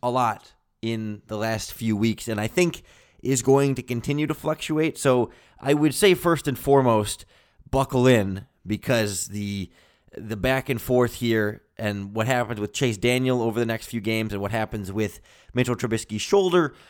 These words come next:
we're gonna see, I think, some, some back and forth here that'll, uh, it won't always be the best. <laughs> I th-, I think there's gonna be some ups and downs here that won't always be fun. But it's, it is the, it's the interesting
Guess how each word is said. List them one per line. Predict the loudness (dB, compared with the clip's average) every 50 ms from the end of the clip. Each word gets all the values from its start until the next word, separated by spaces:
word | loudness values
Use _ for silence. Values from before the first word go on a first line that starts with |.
| -20 _ _ -4
we're | -2 0 4
gonna | 4 6 6 6 2
see, | 2 0 0 2 2 4 4 4
I | 4 2
think, | 0 0 0 0 0 0 -4 -12 -20 _ _ _ _ _ -10
some, | -2 0 0 0 0 -4 -6 -10 -12 -10
some | -8 -6 -2
back | 0 0 0 0 -2
and | -6 -10
forth | -6 -2 -2 -2 -2 -2
here | -4 -4 -4 -2
that'll, | -2 -2 -4 -4 -4 -4 -4 -4 -4
uh, | -4 -4 -4 -4 -6 -8 -12 -20 _ _ _ _ _ _ -14
it | -10 -4
won't | -2 0 2 4
always | 4 4 4 4 2
be | 0 2 2 0 0 -2 -12 -20 _
the | -4 -4 -2
best. | 0 0 -2 -2 -4 -6 -6 -6 -6 -8 -8 -8 0 0 2 2 0 -2
<laughs> | -10 _ -20 -20 -20 -20 -16 -6
I | -2 -2 -2
th-, | -2 -2
I | -2 -2
think | 0 2 0 0 0 2
there's | -2 -2 0
gonna | 2 0 2
be | 0 0
some | -2 -2 -2 0
ups | 0 0 -2 -2 -6
and | -6 -4
downs | -2 -2 -2 -2 -4 -6
here | -6 -6 -6
that | -6 -6
won't | -4 -4 -4 -4
always | -4 -2 -4 -6 -6
be | -8 -8 -8 -6 -6 -6 -6 -8 -10 _ _ _ _
fun. | -18 -6 -2 -2 -2 0 -2 -6 -8 -12 _ _ _ _ -6 -2
But | 2 2 2 0 -2 -10 -20 _ _ _ _ _ _ _ _ _ _ -4
it's, | 0 0 0 0 -2 -6 -6 -6 2
it | 2 2 4
is | 4 0 -2 -4
the, | 0 2 2 2
it's | 4 2 -2 -4 0
the | 0 0 0
interesting | 0 -2 -6 -2 0 0 2 2 0 -2 -6